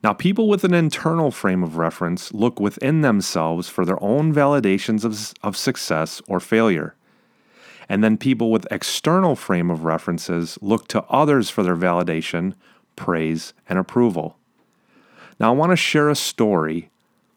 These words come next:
about a guy I used to have math class with in high school. And he had an external frame of reference.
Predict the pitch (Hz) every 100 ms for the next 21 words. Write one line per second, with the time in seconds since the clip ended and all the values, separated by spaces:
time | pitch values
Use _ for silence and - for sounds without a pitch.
0 | _ _ - 95 104 107 101 113 117 98
1 | 92 95 92 - 90 95 92 98 104 -
2 | 82 82 - 82 - 92 120 113 - 80
3 | 82 - _ _ _ _ _ _ _ _
4 | _ _ _ 98 85 151 143 120 113 110
5 | 104 - - 92 87 87 - 82 85 85
6 | 98 95 85 85 - -